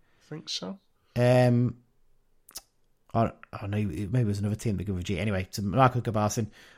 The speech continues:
Speaker 2: Oh, there was another one I was about to say there. And, oh, hang on, hang on. Can you think of any others?
Speaker 1: I'm struggling now. Um,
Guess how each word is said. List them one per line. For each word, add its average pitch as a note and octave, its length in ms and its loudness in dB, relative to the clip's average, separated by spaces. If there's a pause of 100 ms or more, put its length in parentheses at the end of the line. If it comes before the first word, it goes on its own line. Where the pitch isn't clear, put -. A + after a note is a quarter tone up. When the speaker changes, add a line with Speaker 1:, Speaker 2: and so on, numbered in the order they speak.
Speaker 2:
Oh, - 100 -4
there A#2+ 80 0
was A2 120 0
another C3 160 4
one C#3 100 6
I B2 40 6
was G#2+ 80 4
about G#2 180 0
to - 60 -8
say A#2 180 2
there. A#2+ 340 2
And, A2 320 -6
oh, F#2+ 600 -4 (680)
hang F#2+ 140 -6
on, F#2+ 140 -6 (140)
hang G2+ 140 -8
on. F#2 140 -8 (720)
Can - 100 -4
you A#2 40 -2
think A#2 160 2
of A#2+ 80 4
any C3+ 160 6
others? C#3+ 300 0 (760)
Speaker 1:
I'm A#2 140 -6
struggling B2 460 -2
now. A2 180 -4 (280)
Um, A2+ 720 -2